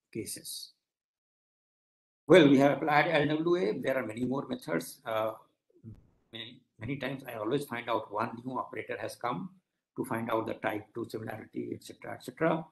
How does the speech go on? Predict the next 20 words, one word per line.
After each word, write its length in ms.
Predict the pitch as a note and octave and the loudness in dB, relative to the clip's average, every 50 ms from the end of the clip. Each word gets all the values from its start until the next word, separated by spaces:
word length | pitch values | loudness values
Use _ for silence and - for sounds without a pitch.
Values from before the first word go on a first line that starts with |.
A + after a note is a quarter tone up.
| _ _ _ _ _ _ _ _ _ _ _ _ | _ _ _ _ _ _ _ _ _ _ _ _
So 260 | - - - C#3 C3+ | -16 -2 2 2 2
there 220 | A#2+ B2+ C3 C3+ | 4 4 4 4
are 40 | B2 | 4
many 180 | B2 C3+ D3+ D#3+ | 4 2 2 2
new 240 | D3+ D#3 D#3+ D#3+ D#3+ | 0 0 -2 -2 0
things 220 | D#3+ E3 E3 D#3+ | 0 -2 -2 -2
which 120 | D#3 D3 D3+ | -2 0 -2
are 100 | E3 - | -2 0
coming. 440 | - D3 D3 E3 F#3+ G3+ B3+ C4+ - - _ _ _ _ _ _ _ _ _ _ _ - | 0 -2 -2 0 0 0 -2 -2 -4 -8 _ _ _ _ _ _ _ _ _ _ _ -10
Uh, 360 | A#2+ B2 B2 A2+ A2+ A#2 D3 - - - - - _ _ _ _ _ _ _ _ _ _ _ _ _ _ | -4 0 2 2 2 0 -2 -6 -10 -16 -20 -20 _ _ _ _ _ _ _ _ _ _ _ _ _ _
you 140 | A#2 B2+ - | -2 0 0
can 220 | B2 A2+ G#2+ G2+ | 0 -2 -4 0
do 140 | G#2+ B2+ C3 | 0 0 2
that, 320 | - C3 C#3+ B2+ B2+ - - - _ _ _ _ _ _ | 4 2 2 2 0 -4 -12 -18 _ _ _ _ _ _
explore 460 | - - - - - B2 C#3 C#3+ C3+ A#2+ | -12 -12 -12 -8 -4 0 0 2 2 2
that, 280 | G#2+ G#2+ G#2+ - - _ _ | 0 -2 -2 -4 -8 _ _
that 240 | A2 G#2+ A2 - - | -8 -8 -8 -8 -8
thing. 260 | - D#3 - - - - _ _ _ _ _ _ _ _ _ _ _ _ _ _ - | -8 -8 -8 -8 -10 -14 _ _ _ _ _ _ _ _ _ _ _ _ _ _ -16
Uh, 360 | G#2+ G2+ G2+ G#2 G2+ G2+ G2 - - _ _ _ _ _ _ _ _ - | -12 -8 -6 -6 -6 -6 -8 -10 -14 _ _ _ _ _ _ _ _ 4
output 580 | A#2+ E3+ G3+ - - - A#3 A3 - - - | 6 8 8 6 4 2 0 0 0 -2 -10